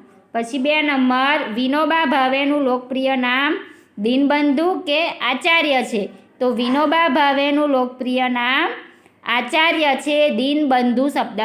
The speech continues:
પર ચેક મારવાનો. પછી ત્રણ નંબર, રવિન્દ્રનાથ ટાગોરનું લોકપ્રિય નામ ગુરુદેવ કે રાષ્ટ્રદેવ છે? તો રવિન્દ્રનાથ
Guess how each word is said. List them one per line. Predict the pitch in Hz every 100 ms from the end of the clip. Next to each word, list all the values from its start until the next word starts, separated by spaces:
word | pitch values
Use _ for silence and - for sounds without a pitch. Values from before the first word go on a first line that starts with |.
| 233
પર | 240 240 285 453 - -
ચેક | 294 247
મારવાનો. | 233 196 190 185 247 269 - - _ _
પછી | 247 262
ત્રણ | 262 285 330
નંબર, | 330 294 277 277 285 277
રવિન્દ્રનાથ | 247 277 302 320 330 294 285 311 294 - 269
ટાગોરનું | 247 240 247 302 311 277 277 311 320 - - _
લોકપ્રિય | 240 277 285 302 302 285
નામ | 285 277 277 247
ગુરુદેવ | 240 254 262 302 330 370 403 -
કે | 285 294 320
રાષ્ટ્રદેવ | 269 254 277 320 320 233 202
છે? | 208 196 - - - 247
તો | 262
રવિન્દ્રનાથ | 240 285 330 330 339 311 302